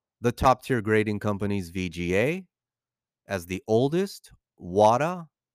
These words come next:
for the highest resale values, and then C G C, we don't know what they're gonna do yet, but I'm guessing streamlining, lowering fees,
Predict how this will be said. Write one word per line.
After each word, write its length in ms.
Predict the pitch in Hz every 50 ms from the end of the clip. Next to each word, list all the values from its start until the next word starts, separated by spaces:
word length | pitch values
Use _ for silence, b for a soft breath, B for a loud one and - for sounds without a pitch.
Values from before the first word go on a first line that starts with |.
| _ _ _ _ _ _ _ _ _
for 140 | _ 117 104
the 100 | 95 87
highest 360 | 92 104 104 98 90 - -
resale 400 | 104 110 110 - - 107 98 87
values, 600 | 90 101 107 120 139 160 160 165 170 156 - - _ _ -
and 160 | 104 107 107
then 180 | 104 104 104 95
C 260 | - - 117 117 110
G 200 | 107 107 101 95
C, 300 | - - - 120 120 117
we 160 | 104 104 107
don't 200 | 110 110 113 -
know 120 | 104 104
what 180 | 104 101 101 -
they're 140 | 104 104 98
gonna 180 | 101 95 95
do 220 | 92 82 98 98 95
yet, 340 | 95 98 98 95 - - -
but 140 | 92 90
I'm 180 | 90 90 90 87
guessing 520 | 82 95 95 95 - - 98 92 92 90 b b b b b b b -
streamlining, 1160 | - - - - 110 110 113 113 110 107 101 101 98 101 101 101 101 101 101 98 101 98 95 - _ _ _ _ _ _ _ _ -
lowering 560 | 90 98 104 110 110 113 110 110 107 104 101
fees, 720 | 92 - - 104 98 98 98 95 98 95 95 90 - -